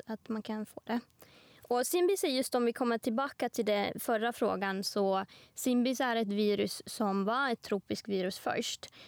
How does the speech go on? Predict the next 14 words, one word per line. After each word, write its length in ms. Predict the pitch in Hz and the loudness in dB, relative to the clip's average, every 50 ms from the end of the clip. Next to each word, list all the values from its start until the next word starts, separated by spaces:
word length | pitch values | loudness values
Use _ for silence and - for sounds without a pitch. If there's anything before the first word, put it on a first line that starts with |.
| - - | -16 -8
Så 340 | - - 226 220 208 202 - | -2 0 2 2 2 2 0
man 180 | - 220 214 208 | 0 0 0 0
upptäckte 460 | 233 - - - 214 - _ - 214 | -2 -2 -2 -4 -6 -4 _ -2 -2
det 80 | 208 196 | -2 0
först 300 | - 240 220 - - - | 0 -2 -4 -2 -4 -6
i 60 | - - | -6 -6
Afrika. 560 | 240 233 - - - 220 - - 240 277 294 - - _ _ _ - - - - _ - | -6 -8 -8 -6 -4 -4 -2 0 -2 -2 -2 -4 -8 _ _ _ -20 -20 -20 -20 _ -2
Men 280 | - 233 226 220 220 | -2 0 0 0 -2
sen 240 | - - 220 220 220 | -2 -2 0 2 2
i 60 | 220 220 | 2 2
nittonhundratjugotalet 1400 | 220 226 - - 220 220 226 214 202 214 208 - - 294 269 220 202 214 - - 190 - - - 214 233 247 233 - - - | 2 0 0 -2 -2 0 2 2 0 0 -2 -2 -2 0 0 0 -2 -4 -4 -2 -4 -4 -2 0 0 -2 -2 -4 -8 -14 -12
så 520 | - - - - 226 214 208 202 196 170 - - | -10 -6 -2 2 2 4 4 2 2 0 -2 -4
kom 380 | - - - 208 202 196 202 202 | -6 -4 -2 0 0 2 2 2
det 220 | 208 208 196 190 | 2 2 0 0